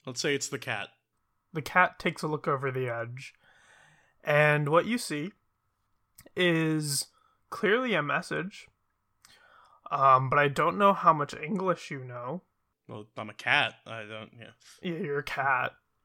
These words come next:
Speaker 2: And what it says is Nop Arking.
Speaker 1: Nop Arking.
Speaker 2: Yep, Nop Arking.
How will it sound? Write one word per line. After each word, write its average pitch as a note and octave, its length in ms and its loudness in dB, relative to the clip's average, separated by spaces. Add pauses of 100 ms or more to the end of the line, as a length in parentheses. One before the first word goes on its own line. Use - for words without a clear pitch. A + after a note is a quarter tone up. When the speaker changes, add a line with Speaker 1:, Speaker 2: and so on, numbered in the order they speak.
(560)
Speaker 2:
And D#3 140 -2
what E3+ 140 4
it G#3 100 0
says C#3+ 760 0 (1160)
is C#3+ 240 -4
Nop D3+ 400 6 (260)
Arking. C#3 500 -4 (1040)
Speaker 1:
Nop B2 300 -6 (360)
Arking. A#2 400 -12 (560)
Speaker 2:
Yep, G3+ 160 0 (260)
Nop E3+ 380 6
Arking. D#3+ 420 -12